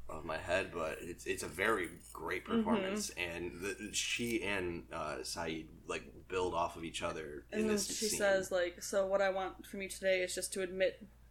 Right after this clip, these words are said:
Speaker 2: what you did."
Speaker 1: He says that I have
Speaker 2: And
Speaker 1: nothing.
Speaker 2: apo-, what?
Speaker 1: At first he says he has nothing to confess,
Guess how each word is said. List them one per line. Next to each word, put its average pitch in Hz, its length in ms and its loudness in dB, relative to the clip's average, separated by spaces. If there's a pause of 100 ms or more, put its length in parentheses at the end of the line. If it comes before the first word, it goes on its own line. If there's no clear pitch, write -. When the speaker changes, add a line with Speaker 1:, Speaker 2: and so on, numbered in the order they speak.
Speaker 2:
what 190 200 -4
you 190 100 -4
did." 175 320 2 (920)
Speaker 1:
He 87 180 -8
says 78 280 -4
that 80 120 -2
I 80 60 -2
have 85 140 -4
Speaker 2:
And 202 200 6
Speaker 1:
nothing. 185 160 2
Speaker 2:
apo-, 185 260 2 (300)
what? 202 360 2 (100)
Speaker 1:
At 87 140 -2
first - 200 4
he 101 60 0
says 90 220 2
he 95 80 2
has 80 100 0
nothing 85 380 -2
to 82 100 -8
confess, 69 300 -8